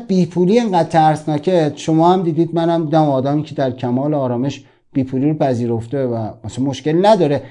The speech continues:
این به معنای نیست که پول و ثروت نیست در جهان،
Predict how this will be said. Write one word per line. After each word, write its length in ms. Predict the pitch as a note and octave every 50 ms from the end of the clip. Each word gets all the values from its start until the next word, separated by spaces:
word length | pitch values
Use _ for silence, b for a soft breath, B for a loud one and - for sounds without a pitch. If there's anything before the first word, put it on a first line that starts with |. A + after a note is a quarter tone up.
| B B
این 180 | B F#3 G#3+ A3+
به 100 | A3+ G#3
معنای 380 | F#3+ F3+ E3+ E3 E3+ F3+ F#3+
نیست 200 | G#3 A3+ A3 -
که 80 | - E3+
پول 200 | D#3 - D#3 C#3+
و 40 | D3
ثروت 420 | C#3+ - C#3+ C#3+ C3 C#3+ C#3+ C#3 B2
نیست 580 | C3 C#3 C#3 D3+ E3 D#3+ D3 - - - - -
در 180 | C#3+ C3+ C3
جهان، 580 | A#2+ A2+ D3 C3+ A#2+ B2 C#3 C#3 C3+ C3 C3